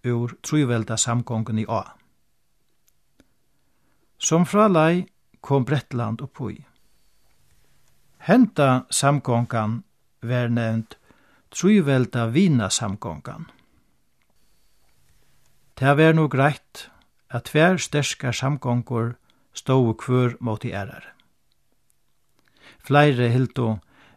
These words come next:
at stríði um tjálondini fór at elva til størkruggj. Men kruggje brast á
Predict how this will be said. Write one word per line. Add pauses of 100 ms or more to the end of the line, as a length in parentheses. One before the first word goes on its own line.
(140)
at
stríði
um
tjálondini (420)
fór
at
elva
til
størkruggj. (1700)
Men
kruggje
brast
á